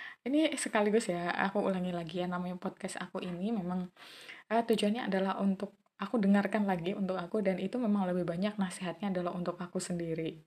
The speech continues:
Jadi, eh, sekali lagi nggak bisa di copy paste sama teman-teman, dan podcast ini kan memang tempat sampahku ya. <laughs> Tempat aku mencurahkan apa-apa yang sedang aku alami, dan,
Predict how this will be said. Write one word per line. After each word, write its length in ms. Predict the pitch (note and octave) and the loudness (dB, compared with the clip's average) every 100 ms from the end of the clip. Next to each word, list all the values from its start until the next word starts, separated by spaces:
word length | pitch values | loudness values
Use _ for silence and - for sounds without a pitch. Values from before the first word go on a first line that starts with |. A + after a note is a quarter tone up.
| F3 | -10
Jadi, 480 | E3+ E3 G#3+ G#3+ - - - - - - | -6 -2 0 -2 -6 -14 -12 -14 -16 -6
eh, 720 | G3+ G3 G3 G3 G3 G3 G3 F#3+ - _ _ - | -2 0 0 0 0 0 -2 -4 -8 _ _ -14
sekali 320 | - G3+ G3 | -4 -2 0
lagi 320 | G3 F3 G#3+ | 0 0 0
nggak 160 | G#3 F3+ | 0 0
bisa 160 | F#3 G3 | 0 -2
di 100 | F3+ | -2
copy 300 | F#3 - F3+ | -4 -4 -8
paste 380 | F3+ F3 - F3+ | -8 -8 -8 -6
sama 160 | F3 | -6
teman-teman, 640 | F3+ F#3 F3 E3+ F3 F#3 A3+ | -6 -8 -8 -8 -6 -4 -2
dan 420 | F3+ E3+ F3 E3+ E3+ - - - - - - | -2 -2 -4 -6 -10 -14 -14 -14 -16 -14 -6
podcast 320 | G3+ - G3 | -4 -4 -4
ini 160 | F#3 F#3+ | -2 -2
kan 160 | A3+ | 0
memang 380 | G#3+ F#3+ F#3 F#3 | 0 2 0 -2
tempat 240 | F#3 F3+ F3+ | -4 -4 -4
sampahku 560 | - F3 F#3+ F#3+ F3+ | -2 -2 -4 -6 -4
ya. 140 | E3 G3+ - A3 G#3 A#3+ - | 2 2 4 2 0 -6 -6
<laughs> 480 | - - - - - | -10 -8 -6 -4 -4
Tempat 240 | F#3+ G3+ | -4 -2
aku 240 | F#3+ F#3 A3+ | -2 -2 -2
mencurahkan 880 | G3+ F#3+ F#3 F3+ E3+ - G#3+ G#3+ G#3+ - - - - _ - | -2 -2 -2 -4 -8 -8 -6 -4 -6 -12 -20 -20 -20 _ -8
apa-apa 360 | F3+ F3 G3 G3+ | -4 -4 -2 -2
yang 320 | E3+ F3 E3+ - | -2 -4 -8 -10
sedang 320 | - F#3 F3 F3+ | -6 -6 -6 -6
aku 80 | |
alami, 540 | F#3 F3+ F3 A3 C#4+ A#3 | -6 -4 -4 -2 -2 -2
dan, 400 | F3+ E3+ E3+ E3+ | -4 -4 -8 -10